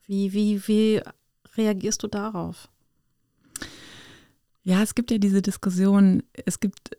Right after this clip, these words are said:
Speaker 2: regrettable und non-regrettable Leave, ne? Das ist ja so, das sind so Begriffe, die ja jetzt so oft verwendet werden. Und ich glaube schon, dass was dran ist und dass es, dass es gerechtfertigt ist, auch so eine Unterscheidung zu machen, zu sagen,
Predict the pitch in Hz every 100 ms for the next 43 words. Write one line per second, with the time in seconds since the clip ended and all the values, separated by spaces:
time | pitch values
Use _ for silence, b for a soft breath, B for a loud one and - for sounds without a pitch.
0 | - 175 175 180 208 269 247 254 262 190
1 | 185 185 175 170 165 165 175 170 165 165
2 | 175 170 220 233 208 202 - 180 180 190
3 | 196 190 185 - 233 - 196 175 175 175
4 | - - - 185 - 185 175 180 196 190
5 | 185 190 196 202 202 196 - 226 277 240
6 | - 240 233 - 202 - - 190 240 233
7 | 208 196 196 - _ 190 185 196 196 202
8 | 233 233 214 196 196 - - 185 190 180
9 | 180 - 180 180 175 - 185 180 185 185
10 | 170 170 180 175 -